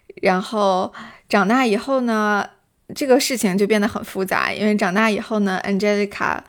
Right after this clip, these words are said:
居然就和她的生父邓肯的一个老相好，一位可直可弯的前男友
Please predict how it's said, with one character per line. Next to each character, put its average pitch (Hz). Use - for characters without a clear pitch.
居 262
然 -
就 208
和 139
她 190
的 196
生 214
父 220
邓 220
肯 -
的 95
一 -
个 202
老 196
相 226
好， -
一 202
位 208
可 190
直 170
可 196
弯 196
的 185
前 185
男 202
友 -